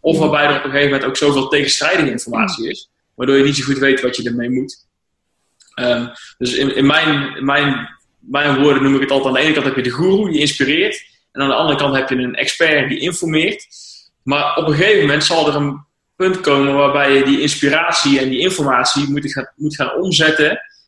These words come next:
Speaker 1: in, eh, in acties en in, in, in stappen.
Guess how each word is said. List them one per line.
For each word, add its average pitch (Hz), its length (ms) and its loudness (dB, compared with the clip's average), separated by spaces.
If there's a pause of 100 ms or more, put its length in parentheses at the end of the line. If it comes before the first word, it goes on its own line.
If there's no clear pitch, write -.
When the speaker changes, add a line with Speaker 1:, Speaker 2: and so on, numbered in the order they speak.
(220)
Speaker 1:
in, 143 540 -2 (400)
eh, 120 280 -4
in 143 100 0
acties - 720 0 (400)
en 123 380 -2
in, 120 300 -6
in, 123 360 -6
in 123 100 -8
stappen. - 460 -2